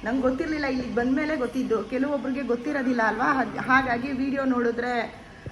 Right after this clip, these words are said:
ಆ, ಗೊತ್ತಾಗ್ಬೋದು. ಗೊತ್ತಿಲ್ಲ ಅಂದವ್ರಿಗೆ ಶೇರ್ ಮಾಡಿ. ಹಾಗೆ ನಮ್ಮದು ವ್ಯೂ ಅಂತೂ ಇಲ್ಲಿ ರೂಮ್ ಆಪೋಸಿಟೇ ನಮಗೆ ರೂಮ್ ಸಿಕ್ಕಿತ್ತು. ವ್ಯೂ ಕೂಡ ತುಂಬ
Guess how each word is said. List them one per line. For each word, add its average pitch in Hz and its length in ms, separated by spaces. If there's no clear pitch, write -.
ಆ, 220 480
ಗೊತ್ತಾಗ್ಬೋದು. 247 680
ಗೊತ್ತಿಲ್ಲ 349 360
ಅಂದವ್ರಿಗೆ 269 680
ಶೇರ್ 240 220
ಮಾಡಿ. 226 440
ಹಾಗೆ 247 380
ನಮ್ಮದು 240 440
ವ್ಯೂ 247 320
ಅಂತೂ 269 340
ಇಲ್ಲಿ 254 320
ರೂಮ್ 269 300
ಆಪೋಸಿಟೇ 247 640
ನಮಗೆ 226 240
ರೂಮ್ 233 280
ಸಿಕ್ಕಿತ್ತು. 226 460
ವ್ಯೂ 247 380
ಕೂಡ 240 100
ತುಂಬ 240 480